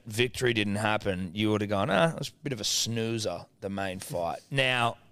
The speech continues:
I could be wrong there. Snoozer, mate. It wasn't that interesting, but Kamaru, after Leon Edwards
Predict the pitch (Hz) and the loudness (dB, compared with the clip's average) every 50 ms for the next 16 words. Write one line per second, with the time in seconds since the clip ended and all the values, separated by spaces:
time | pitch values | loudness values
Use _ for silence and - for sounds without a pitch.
0 | - - 139 147 - - - 175 160 147 120 120 113 98 90 87 92 95 95 101 | -2 0 0 0 0 0 0 2 2 2 2 0 -2 -2 -2 -2 0 2 2 2
1 | 104 110 117 113 110 113 117 117 117 117 - 107 101 113 120 - - 104 110 110 | 2 2 0 0 2 2 4 4 2 0 -2 -4 -4 -2 -2 -2 -2 -2 -2 -2
2 | 113 117 107 104 98 98 98 98 92 - - - - - - - 143 147 160 170 | -2 -2 -2 -4 -6 -6 -6 -6 -6 -8 -12 -18 -20 -6 -2 -2 0 2 2 2
3 | 156 131 123 107 95 110 127 120 113 117 127 143 - 131 120 - - - 104 110 | 2 2 -2 -2 0 2 2 4 4 2 0 0 2 2 2 2 0 0 -2 -4
4 | 135 147 160 - - - - - - - - - - - 127 110 139 123 117 113 | -4 -6 -10 -16 -20 -18 -16 -14 -14 -14 -14 -16 -12 -6 -2 0 2 2 2 0
5 | - - - _ _ _ _ _ - - - 147 135 135 139 147 147 143 139 127 | -2 -6 -16 _ _ _ _ _ -20 -8 -4 -2 2 2 4 4 4 4 4 4
6 | 120 113 110 104 101 98 - _ - - _ _ - - - 131 143 143 - - | 4 2 2 0 -4 -6 -10 _ -20 -20 _ _ -10 -2 2 2 2 2 0 -2
7 | - 160 196 214 190 170 165 170 156 165 160 151 123 - - | 0 2 4 6 6 6 4 4 6 4 4 4 2 -2 -4